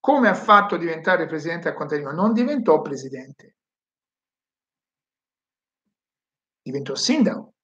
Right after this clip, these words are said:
eletto, comune di contadini, un piccolo villaggio di contadini, e leggeva il contadino, che magari di solito sapeva leggere e scrivere, ma anche quello aveva voglia di farlo.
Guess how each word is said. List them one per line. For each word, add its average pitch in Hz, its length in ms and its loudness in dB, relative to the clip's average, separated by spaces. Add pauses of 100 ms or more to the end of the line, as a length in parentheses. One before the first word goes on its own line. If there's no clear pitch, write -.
(480)
eletto, - 680 4 (720)
comune 196 360 6
di 143 80 0
contadini, 294 560 0
un 196 120 -4
piccolo 214 320 4
villaggio 170 400 4
di 143 80 -4
contadini, 196 760 2 (1040)
e 165 160 4
leggeva 170 720 2 (540)
il 147 100 -8
contadino, 151 840 0
che - 140 -12
magari 170 380 6
di 143 120 -2
solito 165 360 4
sapeva 139 320 0
leggere 147 340 0
e 135 40 -2
scrivere, 135 640 2
ma 117 160 4
anche 190 180 6
quello 175 180 8
aveva 156 240 8
voglia 160 260 6
di 151 100 -6
farlo. - 500 -2